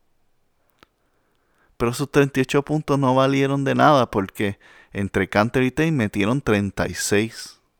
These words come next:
Que equivalen a que solamente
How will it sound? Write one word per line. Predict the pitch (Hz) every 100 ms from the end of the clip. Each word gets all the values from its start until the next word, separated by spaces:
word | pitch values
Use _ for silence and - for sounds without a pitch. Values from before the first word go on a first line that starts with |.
| _ _ _ _ _ _ _ _ _ _ _ _ _ _ _ _ _ _
Que | - 90
equivalen | 90 - 92 98 147 127 120 - _ _ _ _ -
a | 101
que | 104
solamente | - 127 143 151 160 160 - 101